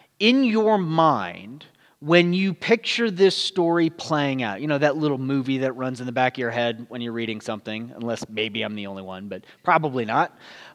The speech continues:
Uh, it's pretty narcissistic of me to think that anyway. Um,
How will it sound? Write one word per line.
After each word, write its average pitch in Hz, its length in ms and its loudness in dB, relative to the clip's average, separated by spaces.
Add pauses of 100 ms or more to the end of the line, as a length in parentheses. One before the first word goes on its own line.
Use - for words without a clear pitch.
(100)
Uh, 151 240 10
it's 143 100 0
pretty 175 200 6
narcissistic 160 680 4
of 147 100 -2
me 147 140 0
to 143 80 2
think 123 200 -6
that 135 220 2
anyway. 120 380 -4 (520)
Um, 165 380 6